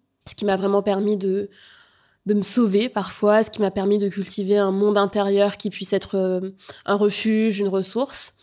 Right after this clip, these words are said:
Ce qui me passionne aussi, c'est, c'est tout ce qui, en fait, apporte de la joie. C'est-à-dire, pour moi, la danse, les rires, euh, les discussions passionnantes, euh,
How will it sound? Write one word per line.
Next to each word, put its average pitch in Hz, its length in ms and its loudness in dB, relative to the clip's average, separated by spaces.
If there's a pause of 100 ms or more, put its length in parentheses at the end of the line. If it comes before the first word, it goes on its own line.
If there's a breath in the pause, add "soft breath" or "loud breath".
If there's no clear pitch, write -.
(680 loud breath)
Ce 202 120 -4
qui - 80 2
me 233 80 2
passionne 269 340 2
aussi, 254 340 0
c'est, 214 840 2 (720)
c'est 269 320 2
tout 427 140 -4
ce - 120 -6
qui, - 220 2
en 262 80 2
fait, 302 220 0
apporte 240 260 0
de 220 80 0
la 214 200 2
joie. 196 340 2
C'est-à-dire, 208 560 0
pour 240 160 0
moi, 208 340 4
la 202 160 0
danse, 196 600 -4
les 220 180 4
rires, 214 640 -2 (500 loud breath)
euh, 208 160 0
les 208 300 2
discussions 208 480 0
passionnantes, 208 880 4
euh, 190 520 0